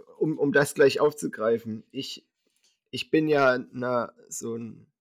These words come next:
so ein Mensch der Zahlen, wie meine Oma immer sagen will. Meine Oma sagt immer, „Ich bin ja ein Zahlenmensch.“ Äh, meine Oma ist zur Volksschule gegangen. <laughs> Aber,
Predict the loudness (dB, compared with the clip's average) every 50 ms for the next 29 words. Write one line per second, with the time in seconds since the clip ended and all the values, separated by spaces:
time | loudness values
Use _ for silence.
0 | _ _ _ _ _ _ _ _ _ _ _ _ -6 -2 -2 0 2 2 2 2
1 | 2 2 0 2 0 0 0 0 0 2 2 2 2 0 -2 -4 -8 -10 -10 -10
2 | -10 -10 -12 -10 -10 -10 -8 -8 -8 -10 -10 -10 -10 -10 -10 -10 -10 -8 -8 -8
3 | -8 -8 -10 -12 -12 -10 -10 -6 -6 -4 -4 -4 -6 -8 -10 -12 -14 -14 -16 -18
4 | -20 -20 -20 _ _ _ _ _ _ _ -10 -8 -6 -6 -8 -8 -8 -12 -14 -12
5 | -6 -4 -4 -2 -2 -4 -4 -6 -10 -12 -12 -10 -10 -10 -12 -14 _ _ -14 -14
6 | -14 -14 -18 -20 _ _ _ _ _ _ -10 -6 -4 -4 -4 -4 -6 -8 -10 -12
7 | -14 -16 -18 _ _ -18 -16 -10 -8 -8 -8 -6 -8 -10 -12 -12 -14 -16 -18 -20
8 | _ -20 -18 -18 -20 _ _ _ _ _ _ -18 -18 -18 _ -20 -20 -20 -20 _
9 | _ _ _ _ _ -8 -6 -4 -2 -2 -4